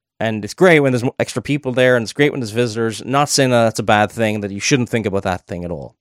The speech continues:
I'm just saying the most important thing, the Great Commission, is not just about that. It's about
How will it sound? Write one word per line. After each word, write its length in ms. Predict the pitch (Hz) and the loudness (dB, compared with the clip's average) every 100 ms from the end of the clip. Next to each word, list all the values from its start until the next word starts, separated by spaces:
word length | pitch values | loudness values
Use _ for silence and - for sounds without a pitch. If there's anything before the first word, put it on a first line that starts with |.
| _ - - - | _ -20 -12 0
I'm 100 | 156 | 2
just 240 | 151 180 | 4 4
saying 220 | - 156 135 120 | 4 4 2 -6
the 140 | - 170 | 2 4
most 240 | 165 - | 4 4
important 640 | 151 - - 220 196 170 170 | 2 2 2 4 4 2 2
thing, 640 | - 220 190 135 180 196 _ _ _ _ _ - | 2 4 6 4 2 -2 _ _ _ _ _ -4
the 100 | 151 | 2
Great 200 | 180 208 | 4 4
Commission, 640 | 165 185 226 - 147 156 - | 2 2 2 2 2 0 -2
is 160 | 139 | 0
not 280 | 156 185 185 | 6 6 4
just 260 | - 147 - | 2 2 2
about 560 | 131 143 131 127 147 _ _ _ _ _ _ _ _ _ _ _ _ _ _ _ _ _ _ _ _ | 4 6 8 6 4 _ _ _ _ _ _ _ _ _ _ _ _ _ _ _ _ _ _ _ _
that. 600 | 135 135 180 165 113 156 - | -2 4 4 6 4 2 0
It's 160 | 143 - | -2 -2
about 540 | 135 160 170 160 175 | 2 4 6 6 4